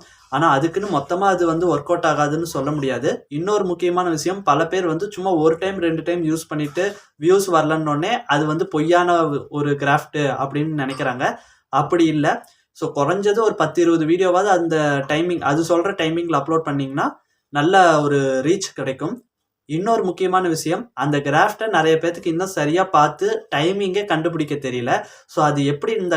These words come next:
டைமிங்கை கண்டுபிடிக்கிறதுங்கிறதையும் இந்த வீடியோல தெளிவா பார்க்கலாம். அதோட வீடியோவோடைய எண்டுல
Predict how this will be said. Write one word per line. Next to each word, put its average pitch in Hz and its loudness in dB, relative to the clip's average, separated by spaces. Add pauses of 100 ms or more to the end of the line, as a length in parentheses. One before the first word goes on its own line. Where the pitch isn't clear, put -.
டைமிங்கை 175 -2
கண்டுபிடிக்கிறதுங்கிறதையும் 151 -4
இந்த 151 -2
வீடியோல 156 0
தெளிவா 143 -2
பார்க்கலாம். 139 0 (340)
அதோட 156 4 (680)
வீடியோவோடைய 175 4 (160)
எண்டுல 175 2